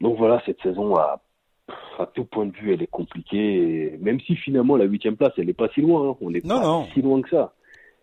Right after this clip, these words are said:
Speaker 1: Mais la spirale est tellement négative
Speaker 2: Bah, la
Speaker 1: que
Speaker 2: dynamique, elle est pas là, quoi.
Speaker 1: Bah, elle est...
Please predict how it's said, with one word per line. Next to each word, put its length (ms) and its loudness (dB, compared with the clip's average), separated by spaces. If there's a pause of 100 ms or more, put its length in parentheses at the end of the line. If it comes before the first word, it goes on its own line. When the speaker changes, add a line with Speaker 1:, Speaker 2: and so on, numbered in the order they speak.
(180)
Speaker 1:
Mais 120 2
la 160 4
spirale 360 2
est 100 -6
tellement 300 0
négative 600 -4
Speaker 2:
Bah, 80 -6
la 100 2
Speaker 1:
que 60 -2
Speaker 2:
dynamique, 420 -2
elle 100 -4
est 100 -8
pas 100 -6
là, 140 -2
quoi. 260 -14 (580)
Speaker 1:
Bah, 160 -8
elle 80 0
est... 80 0